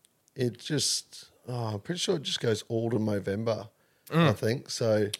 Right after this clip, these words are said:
Speaker 2: Oh, is that how it works? So you don't
Speaker 1: Yeah.
Speaker 2: actually nominate one? It's,
Speaker 1: Nah,
Speaker 2: it all goes
Speaker 1: um,
Speaker 2: to Movember.
Speaker 1: you can nominate your fighter to sponsor 'em sort of thing. So,
Speaker 2: Ah, yep, okay, sure.
Speaker 1: but,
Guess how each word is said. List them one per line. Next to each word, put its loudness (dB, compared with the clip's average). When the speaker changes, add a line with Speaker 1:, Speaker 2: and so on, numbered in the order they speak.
Speaker 2:
Oh, 6
is 2
that 4
how 6
it 0
works? -4
So -2
you -2
don't 4
Speaker 1:
Yeah. 6
Speaker 2:
actually 6
nominate 0
one? -2
It's, 4
Speaker 1:
Nah, 6
Speaker 2:
it -4
all 0
goes 6
Speaker 1:
um, -2
Speaker 2:
to -2
Movember. -4
Speaker 1:
you -6
can -2
nominate 4
your -8
fighter 4
to -4
sponsor 0
'em 0
sort -2
of -8
thing. -2
So, 0
Speaker 2:
Ah, 4
yep, -2
okay, -4
sure. -6
Speaker 1:
but, 2